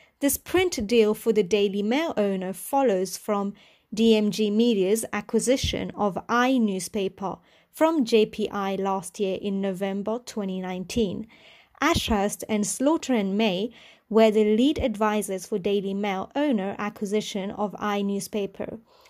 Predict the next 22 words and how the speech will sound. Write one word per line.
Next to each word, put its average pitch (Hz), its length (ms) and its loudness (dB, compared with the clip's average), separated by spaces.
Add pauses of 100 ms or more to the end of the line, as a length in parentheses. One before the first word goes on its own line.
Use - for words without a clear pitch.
(120)
So 247 160 4
Slaughter 311 420 0
and 302 200 2
May 254 320 4
advised 208 580 -2
the 220 60 -4
Daily 233 380 2
Mail 196 440 -2
and 202 180 -4
General 196 300 -4
Trust 214 540 -4
on 208 160 -2
its 202 160 -4
purchase - 760 -2 (340)
of 196 200 0
the 202 160 -2
i 208 180 0
newspaper. 208 760 -2 (560)
On 226 120 4
the 214 100 4
other 214 160 2
hand, 202 400 -6